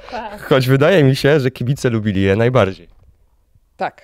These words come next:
Speaker 2: Na pewno nie zostanę trenerką po zakończeniu kariery siatkarskiej.
Speaker 1: Tak.
Speaker 2: Planuję zostać perfekcyjną mamą i panią domu.
Speaker 1: Tak.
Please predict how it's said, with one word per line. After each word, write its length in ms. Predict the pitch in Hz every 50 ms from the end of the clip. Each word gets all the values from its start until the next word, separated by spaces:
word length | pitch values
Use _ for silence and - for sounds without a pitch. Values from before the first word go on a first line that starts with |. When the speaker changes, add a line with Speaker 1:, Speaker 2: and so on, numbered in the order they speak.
| _ _ _ _ _ _ _ _ _ _ _ _ _ _ _ - - _ - _ _ _ _ - _ - - - _ _ _ - _ - - -
Speaker 2:
Na 140 | - 107 107
pewno 360 | - - 196 190 190 190 170
nie 120 | 160 156
zostanę 380 | 139 131 127 - 143 143 135 120
trenerką 480 | - 110 110 117 131 131 - - 113 107
po 140 | - 143
zakończeniu 480 | 147 139 123 - 117 110 - 110 107 107
kariery 300 | - 104 92 92 87 90
siatkarskiej. 520 | - - 104 - - 95 - - - - - _ _ _ _ _ _ _ _ _
Speaker 1:
Tak. 400 | - - 160 156 147 - _ - _ _ _ _ _ _ _ _ _ _ _ _ _ _ _ _ _ _ _ _ - _ _ _ _ _ - - -
Speaker 2:
Planuję 340 | 104 104 107 127 139 123 110
zostać 320 | 117 117 - 113 104 -
perfekcyjną 560 | - 120 - - - - - 135 139 113 95
mamą 320 | 92 104 131 143 147 127 123
i 160 | - - 113
panią 320 | - - 90 92 101 120 127
domu. 280 | 104 90 87 85 82 _ _ - _ _ _ _ _ _ _ _ _ _ _ _ _ _ _ _ _ _ _ _ _ _ _ _ _ _ _ _ _ _ - _ _ _
Speaker 1:
Tak. 420 | - 349 302 214 180 175 _ -